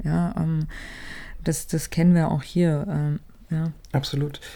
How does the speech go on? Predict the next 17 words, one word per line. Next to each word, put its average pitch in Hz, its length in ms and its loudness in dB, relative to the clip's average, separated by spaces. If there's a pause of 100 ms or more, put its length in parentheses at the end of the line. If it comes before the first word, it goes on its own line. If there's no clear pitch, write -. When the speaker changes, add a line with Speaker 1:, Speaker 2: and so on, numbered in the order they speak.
Speaker 2:
Ich - 80 -16
glaube 147 160 6
auch, 160 60 2
Speaker 1:
Mhm. 160 40 -2
Speaker 2:
dass 156 140 0
das - 220 -4
genau 147 240 6
die 160 60 0
Punkte 151 320 0
sind, - 300 2
Speaker 1:
Mhm. 135 40 0
Speaker 2:
was 139 280 -2 (160)
den 139 140 6
Film 139 380 4
universell 139 640 2
machen. 123 480 -4
Speaker 1:
Ja. 165 200 2